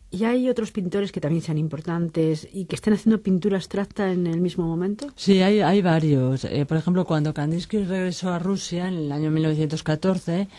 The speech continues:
Speaker 2: él se encontró allí con algunos pintores que llevaban haciendo pintura abstracta ya bastante, bueno, bastante tiempo, desde mil novecientos once, ¿no? En un movimiento que se llamaba rayonismo,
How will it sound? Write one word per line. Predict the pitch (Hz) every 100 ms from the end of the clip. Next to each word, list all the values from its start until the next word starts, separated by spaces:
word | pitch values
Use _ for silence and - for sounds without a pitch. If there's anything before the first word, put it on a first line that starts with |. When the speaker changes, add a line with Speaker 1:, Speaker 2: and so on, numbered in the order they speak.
| - - - -
Speaker 2:
él | 185
se | -
encontró | 175 202 185
allí | 196 185
con | 202
algunos | 185 165 180 170
pintores | 196 180 185
que | 170 175
llevaban | 160 156 165
haciendo | 165 175 170
pintura | 160 160 160
abstracta | 156 - 165 - 165
ya | 156
bastante, | 156 160 156 151 147 139
bueno, | 117 151 139
bastante | 113 110 131 135
tiempo, | 160 160
desde | 135 127
mil | 139
novecientos | 151 143 147 139 120 -
once, | 165 147 - 120
¿no? | 143 - - - - - -
En | 160
un | 175
movimiento | 180 180 175 180
que | 185
se | -
llamaba | 151 151 156
rayonismo, | 147 143 151 175 175 170 185 196